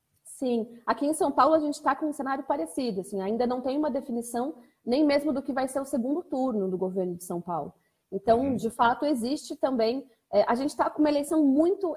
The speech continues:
Speaker 1: ev-, em evide-, a eleição presidencial sempre ocupa mais espaço, né, na, no debate das pessoas. E pelas características da eleição desse ano, ela tá ocupando ainda mais espaço, é, tá, ela tá ocupando todos os ambientes de debate mesmo.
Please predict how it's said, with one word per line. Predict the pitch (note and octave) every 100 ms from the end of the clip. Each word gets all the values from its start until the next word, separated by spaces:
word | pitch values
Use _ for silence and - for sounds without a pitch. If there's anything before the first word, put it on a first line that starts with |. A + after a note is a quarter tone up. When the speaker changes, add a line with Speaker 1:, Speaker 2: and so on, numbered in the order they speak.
| -
Speaker 1:
ev-, | C4+ C4 -
em | C4 C#4
evide-, | B3+ A#3+ A3+
a | D#4+
eleição | G#4 G#4+ G#4+
presidencial | G4+ D#4+ B3+ C#4+ C#4 C#4 D4
sempre | - D4 D#4
ocupa | D#4 - E4 E4 C4+
mais | B3+ B3
espaço, | G#3+ - G#3 F3+ - G3
né, | G3 A3
na, | G#3+ G3+
no | G#3+ G#3
debate | G3 G#3 F#3 F#3 F3 G3+
das | F#3+
pessoas. | F#3+ F#3+ - F#3+ F3 - _ _ _
E | A#3
pelas | C4 D4 D#4
características | D#4+ - - A#3 C#4 - C#4+
da | B3
eleição | B3 A#3+ A#3 A#3
desse | A3 C#4+ - B3+
ano, | A3+ C4+
ela | C4
tá | C4 C#4
ocupando | - C4+ C#4 C#4
ainda | A#3 B3 F#4 E4
mais | A3+ G#3+
espaço, | G3 - F#3+ G#3+ G#3+ G#3 - _ _
é, | F#3+ G3
tá, | - A#3
ela | A#3+ A#3+
tá | A#3+
ocupando | A#3+ - B3 A#3+
todos | C4+ C4 C#4
os | C#4 C#4
ambientes | C#4 C4 A#3 C#4 D#4+ C#4 A3+
de | A#3+
debate | A#3+ F#3+ F3+ G3 - G3
mesmo. | F3 F3 F#3+